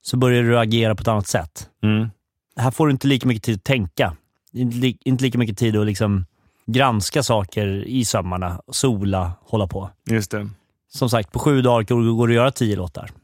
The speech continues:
Speaker 1: Elva
Speaker 2: <laughs> Det är
Speaker 1: låtar.
Speaker 2: ändå otroligt.
Speaker 1: Det går.
Speaker 2: Ja.
Speaker 1: Och visst, det kommer att ske lite pålägg och lite ändringar säkert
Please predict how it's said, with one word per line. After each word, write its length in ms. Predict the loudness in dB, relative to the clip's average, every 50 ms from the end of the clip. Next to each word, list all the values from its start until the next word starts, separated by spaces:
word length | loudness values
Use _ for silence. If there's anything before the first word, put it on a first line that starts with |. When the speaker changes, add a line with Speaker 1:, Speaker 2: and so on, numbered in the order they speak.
| _ _ _ _ _ _ 0
Speaker 1:
Elva 180 | 2 4 4 4
Speaker 2:
<laughs> 100 | 4 4
Det 60 | 4
är 20 | 4
Speaker 1:
låtar. 120 | 4 4
Speaker 2:
ändå 120 | 2 0 0
otroligt. 560 | -2 -2 0 0 0 0 0 -2 -4 -8 -10 -12 -18 _ -20 _ _ _ _ _ _ _ _ _ -4
Speaker 1:
Det 80 | -2
går. 280 | 0 2 0 0 0 -2 -10 _ _ -2
Speaker 2:
Ja. 220 | 0 0 0 0 -2 _ _ _ _ _ 0
Speaker 1:
Och 240 | 0 0 2 2
visst, 220 | 2 2 0 0 -2
det 240 | 0 2 2 2 2
kommer 220 | 2 2 2 2 2
att 60 | 2
ske 140 | 2 2 2
lite 180 | 2 0 -2
pålägg 460 | -2 -2 0 0 0 0 -2 -2 -2 -2
och 80 | -2
lite 180 | -2 -2 -2 -2
ändringar 420 | -2 -2 -2 -4 -2 -4 -4 -4 -6
säkert 560 | -4 -4 -4 -4 -6 -10 -14 -14 -16 -18